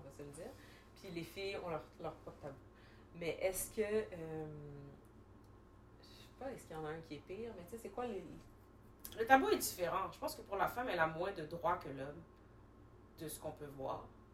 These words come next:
Speaker 2: La femme est, ah, je vais, je sais pas si j'ai, je vais le dire, mais la femme est considérée beaucoup comme un ob-, un objet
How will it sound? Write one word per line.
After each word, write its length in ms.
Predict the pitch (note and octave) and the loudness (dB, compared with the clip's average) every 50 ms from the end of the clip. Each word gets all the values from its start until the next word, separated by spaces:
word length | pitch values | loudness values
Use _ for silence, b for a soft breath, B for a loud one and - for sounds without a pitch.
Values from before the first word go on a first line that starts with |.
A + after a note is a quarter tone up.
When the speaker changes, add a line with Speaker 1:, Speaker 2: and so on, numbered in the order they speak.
| - - - - - - - - - - | -18 -18 -18 -18 -18 -18 -18 -18 -14 -2
Speaker 2:
La 140 | C#3+ C#3+ D3 | 0 0 0
femme 360 | - - - F3 F3 F3 E3 D3+ | 0 0 0 0 2 2 0 0
est, 160 | C#3 C3+ C3+ - - - - - - - - - - - - - B B B B B B B B B B B B B B B B B B B B B B - - - - - | -4 -6 -6 -8 -12 -16 -18 -18 -18 -18 -18 -18 -18 -18 -18 -18 B B B B B B B B B B B B B B B B B B B B B B -18 -16 -12 6 12
ah, 320 | F4+ F#4 E4+ D#4+ C#4 A#3 B B B B B B B | 12 12 12 12 12 8 B B B B B B B
je 300 | B - - - - - | B -2 0 0 0 0
vais, 80 | A3+ A#3 | -2 -4
je 40 | - | -4
sais 60 | - | 0
pas 100 | - C4+ | 0 0
si 220 | C4+ - - F#3 F#3 F#3 | 2 0 0 -2 0 2
j'ai, 200 | F#3 F3+ D#3+ D#3 - - - - - - - - - - | 2 2 2 0 -4 -6 -4 -4 -4 -4 -8 -14 -14 -12
je 120 | - - G3 | -4 2 4
vais 120 | C#4+ F4 | 6 6
le 60 | D4 | 4
dire, 360 | F3 F3 F3+ G3 A#3 C4+ C4+ A#3+ G3+ | 4 4 6 8 8 8 8 8 6
mais 100 | F3+ F3+ | 8 8
la 120 | F#3 F3+ | 10 8
femme 220 | - - C#4 D#4 | 8 8 6 6
est 100 | D#4 A#3+ | 6 4
considérée 540 | - - F#3+ F#3 - - F3 E3+ E3+ G3+ G#3+ - | 2 0 -4 -4 -4 -4 -2 -2 -2 -2 -4 -6
beaucoup 160 | A3+ A3+ - | -8 -10 -6
comme 160 | - - A3 G3 | -4 -2 -2 -2
un 140 | F3 E3+ D#3 | -2 -2 -2
ob-, 280 | D3 - - - - - | -4 -6 -10 -10 -8 -6
un 120 | D3+ D3+ D3+ | -4 -4 -4
objet 340 | C#3+ C#3+ C#3 C#3 D3 D3+ | -4 -4 -4 -4 -4 -6